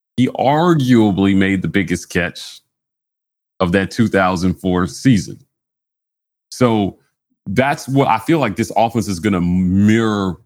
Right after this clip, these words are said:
that a little more in year one as they try to manage the quarterback position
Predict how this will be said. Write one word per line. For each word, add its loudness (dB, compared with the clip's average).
that -2
a 0
little 0
more -2
in 0
year 0
one -6
as -6
they 0
try 0
to -6
manage 2
the -2
quarterback 0
position -6